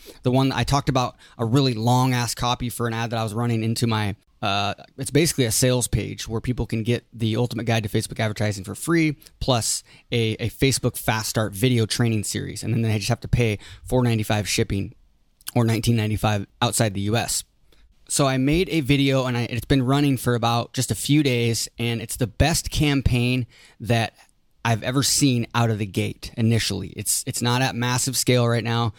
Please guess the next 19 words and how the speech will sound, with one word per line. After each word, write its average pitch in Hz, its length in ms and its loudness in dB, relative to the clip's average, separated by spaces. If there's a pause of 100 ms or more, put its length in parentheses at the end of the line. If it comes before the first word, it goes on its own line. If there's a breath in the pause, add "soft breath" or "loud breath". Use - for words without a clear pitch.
(200 loud breath)
but, 113 280 0 (220 loud breath)
you 110 100 0
know, 113 120 0
eighty 131 220 4
percent 131 360 0
of 123 60 0
the 127 120 2
audiences 117 420 0
are 113 220 0
cold, 110 420 0 (240 loud breath)
lookalike 123 480 2
audiences 117 460 0
based 117 300 0
off 113 180 0
my 110 140 0
lead, 117 520 -2
all 123 220 2
contact 113 600 -2
list, 110 380 -2